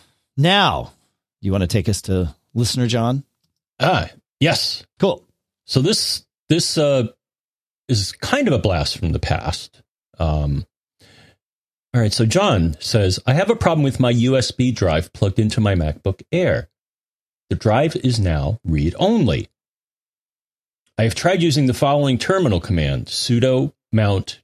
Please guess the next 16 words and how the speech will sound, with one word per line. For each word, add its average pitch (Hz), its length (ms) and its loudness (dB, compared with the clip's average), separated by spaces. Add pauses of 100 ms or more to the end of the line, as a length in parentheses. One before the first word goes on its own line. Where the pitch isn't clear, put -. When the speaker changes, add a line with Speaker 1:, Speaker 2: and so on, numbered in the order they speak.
Speaker 2:
dash 98 380 0
U 95 140 0
W, 87 600 0 (640)
uh, 69 420 -6
slash, 107 680 -2 (300)
then 110 180 2
kill 151 260 0
all 120 140 2
finder, 131 400 0
but 90 220 0
this 107 180 -2
did 101 160 -2
not 85 220 -2
solve 76 240 -2
the 78 80 -2
problem. 82 420 0